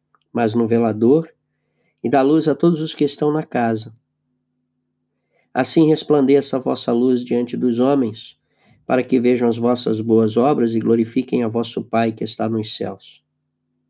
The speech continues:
Que declaração maravilhosa! Jesus utiliza metáforas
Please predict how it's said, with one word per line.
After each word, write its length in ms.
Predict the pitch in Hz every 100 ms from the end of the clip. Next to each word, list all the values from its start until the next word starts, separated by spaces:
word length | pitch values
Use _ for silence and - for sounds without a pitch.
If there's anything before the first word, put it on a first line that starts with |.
| _ _ _ _ _ _ _ _ _ _
Que 80 | 151
declaração 640 | 151 117 123 110 110 110
maravilhosa! 720 | 110 104 104 104 95 101 - - _ _ _ _ _ _ _ _ _ _ _ _ _ _ _ _
Jesus 340 | - 139 160 175
utiliza 480 | 156 - 156 147 143
metáforas 1040 | 139 135 - 160 - 131 110 107 - -